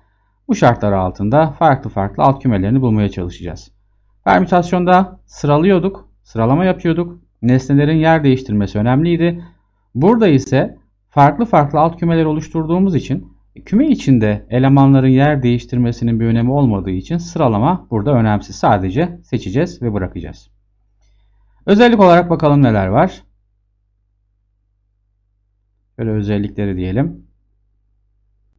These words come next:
Öyle çok fazla özelliği olan bir konu değil.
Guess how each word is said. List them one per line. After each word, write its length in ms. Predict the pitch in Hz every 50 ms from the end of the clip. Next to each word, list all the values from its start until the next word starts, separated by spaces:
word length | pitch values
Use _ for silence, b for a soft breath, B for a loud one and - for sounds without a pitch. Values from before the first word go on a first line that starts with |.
| _ _ _ _ _ _ _ _ _ _ _ _ _ _ _ _ _ _ _ _ _ _ _ _ _ -
Öyle 140 | 233 233 220
çok 220 | 240 220 202 208
fazla 300 | - 170 156 156 151 160
özelliği 420 | 160 156 156 160 156 156 151 156
olan 440 | 156 156 156 139 131 139 139 - -
bir 100 | - 147
konu 240 | - 107 101 120 143
değil. 340 | 151 120 104 123 - -